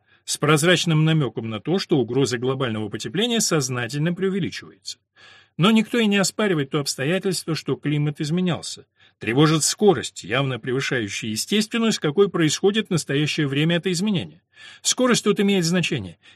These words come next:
ведь есть большая разница между остановкой автомобиля в результате плавного торможения и в результате столкновения с кирпичной стеной.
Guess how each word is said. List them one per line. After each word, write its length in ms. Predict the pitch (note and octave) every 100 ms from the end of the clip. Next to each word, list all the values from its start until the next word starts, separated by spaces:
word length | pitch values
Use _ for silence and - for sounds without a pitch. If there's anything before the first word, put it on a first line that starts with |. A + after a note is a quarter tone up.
| -
ведь 180 | B2 E3+
есть 300 | G#3+ C#3+ A#2
большая 500 | F3+ E3+ - G#3 F#3+
разница 500 | F#3+ D3 B2 G2 A2+
между 260 | A#2+ C3
остановкой 480 | C#3 - E3+ D#3 D3+
автомобиля 460 | C#3 D3+ D#3+ D#3+ C#3
в 60 |
результате 480 | C#3 C3+ D3 D3 D#3
плавного 540 | - D#3+ D#3 D#3+ F3+
торможения 600 | F#3 G3+ G#3 F#3+ A3 G#3 G#3 - -
и 80 |
в 60 | F#3+
результате 480 | G3+ F#3+ F#3 G3 F#3+
столкновения 580 | - F3 F3+ E3 F#3 F3
с 80 |
кирпичной 480 | - D#3+ D#3+ C#3 D3+
стеной. 380 | - C3 A2+ -